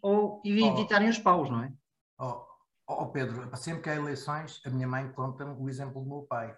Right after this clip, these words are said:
Speaker 2: O, o meu pai era funcionário público e recebia o voto dele num envelope já preenchido.
Speaker 1: Exato.
Speaker 2: E a minha mãe não votava.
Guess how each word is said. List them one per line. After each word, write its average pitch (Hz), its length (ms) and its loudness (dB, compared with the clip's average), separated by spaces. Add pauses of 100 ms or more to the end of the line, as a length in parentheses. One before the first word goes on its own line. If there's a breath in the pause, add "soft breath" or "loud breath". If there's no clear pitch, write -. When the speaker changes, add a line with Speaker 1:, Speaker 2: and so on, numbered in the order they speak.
Speaker 2:
O, 131 100 -6
o 156 120 -4
meu 143 140 -4
pai 143 220 -2
era 117 100 -6
funcionário 123 520 -8
público 147 320 -12 (840)
e 175 60 -4
recebia 160 440 -4
o 151 140 -2
voto 156 380 2
dele 160 360 6
num 151 300 8
envelope 156 420 8
já 156 140 8
preenchido. 156 680 2 (560)
Speaker 1:
Exato. 117 560 -2 (240)
Speaker 2:
E 165 140 12
a 151 40 12
minha 147 180 12
mãe 143 160 10
não 139 180 6
votava. 104 500 2